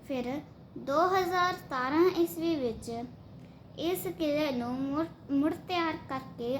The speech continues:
ਆਮ ਜਨਤਾ ਲਈ ਖੋਲ੍ਹ ਦਿੱਤਾ ਗਿਆ। ਅੱਜ ਕੱਲ੍ਹ ਇਸ ਕਿਲ੍ਹੇ ਦੇ ਵਿੱਚ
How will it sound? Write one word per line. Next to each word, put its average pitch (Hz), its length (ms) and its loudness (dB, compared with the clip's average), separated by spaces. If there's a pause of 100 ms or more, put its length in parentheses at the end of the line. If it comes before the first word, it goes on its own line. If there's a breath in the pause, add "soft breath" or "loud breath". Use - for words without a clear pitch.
ਆਮ 330 340 6
ਜਨਤਾ 262 440 2
ਲਈ 277 240 0
ਖੋਲ੍ਹ 294 340 0
ਦਿੱਤਾ 262 360 -2
ਗਿਆ। 214 280 -2 (2500)
ਅੱਜ 254 200 -4
ਕੱਲ੍ਹ 269 360 0 (160)
ਇਸ 320 320 -2
ਕਿਲ੍ਹੇ 302 300 2
ਦੇ 294 140 0
ਵਿੱਚ 247 520 -6